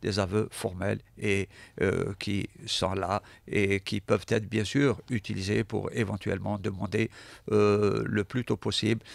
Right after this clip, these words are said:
le, l'extradition des dirigeants de ces deux organisations, euh, qui, de ces organes subversifs qui sont installés.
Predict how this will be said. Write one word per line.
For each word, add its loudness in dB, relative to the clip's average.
le, 6
l'extradition 0
des 4
dirigeants 0
de -4
ces -2
deux -4
organisations, -2
euh, 0
qui, -8
de -4
ces 0
organes 0
subversifs -2
qui -8
sont -4
installés. -2